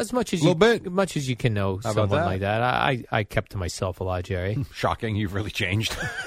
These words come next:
Speaker 2: <laughs>
Speaker 1: I'm so gregarious now.
Speaker 2: <laughs> Oh, yeah.
Speaker 1: But, uh, this was, uh, Tony Dungy's first couple years there. He had, uh, Trent Dilfer, and he never did the shotgun. And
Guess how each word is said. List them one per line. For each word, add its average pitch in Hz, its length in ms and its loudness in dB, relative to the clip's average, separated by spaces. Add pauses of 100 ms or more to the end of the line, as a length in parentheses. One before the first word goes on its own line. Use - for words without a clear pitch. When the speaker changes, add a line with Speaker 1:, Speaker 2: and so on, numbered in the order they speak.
Speaker 2:
<laughs> - 20 10 (1200)
Speaker 1:
I'm - 60 -6
so 175 160 8
gregarious 104 680 0
now. 95 300 0
Speaker 2:
<laughs> 127 200 -2
Oh, 127 140 4
yeah. 98 260 2 (400)
Speaker 1:
But, 160 340 6
uh, 151 260 6
this 156 260 0
was, 147 200 0
uh, - 220 -8 (180)
Tony 160 260 4
Dungy's 147 480 2
first - 520 -2
couple - 260 4
years 151 320 -2
there. 143 260 2
He 135 100 0
had, 104 200 -4
uh, 110 120 4
Trent 131 300 2
Dilfer, 143 500 0 (440)
and 120 220 2
he 113 280 -2
never 123 420 2
did 110 200 0
the 104 60 0
shotgun. 90 460 -2 (840)
And 113 200 0